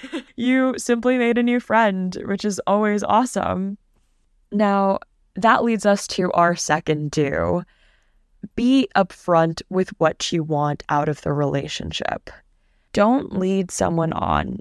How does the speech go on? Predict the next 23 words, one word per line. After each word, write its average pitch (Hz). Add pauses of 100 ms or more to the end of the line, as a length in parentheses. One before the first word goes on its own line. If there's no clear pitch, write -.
(100)
if -
you're 165
not 151 (160)
feeling -
it. - (380)
It 208
is 208
emotionally 220
immature 160
to 170
treat -
someone 185
else's 165
feelings 156
like 151
hot -
potato 147
or 156 (220)
exploiting 202
their 180
vulnerability 185
and 170
naivety. 208